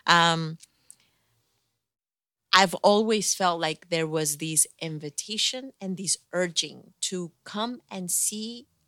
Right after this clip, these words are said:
others and recognize them as, recognize what's common and what's different and what, and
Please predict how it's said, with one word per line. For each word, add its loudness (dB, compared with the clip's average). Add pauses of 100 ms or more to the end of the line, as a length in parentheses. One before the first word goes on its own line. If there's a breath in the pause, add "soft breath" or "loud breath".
(120)
others -4 (1080)
and -2
recognize -4
them -6 (100)
as, -2 (960)
recognize -6
what's -8
common -8 (220)
and 0 (580)
what's -4
different -12 (400)
and 0 (380)
what, 2 (440)
and 2